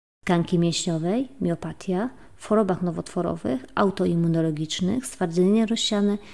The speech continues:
reumatoidalne zapalenie stawów, nieswoiste zapalenie jelit, cukrzyca typu pierwszego, łuszczyca.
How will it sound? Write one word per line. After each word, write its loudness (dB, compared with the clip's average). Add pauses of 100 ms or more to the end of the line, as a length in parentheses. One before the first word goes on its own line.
(240)
reumatoidalne 2
zapalenie 0
stawów, -2 (340)
nieswoiste 0
zapalenie 4
jelit, 0 (500)
cukrzyca 0
typu -2
pierwszego, 0 (180)
łuszczyca. -2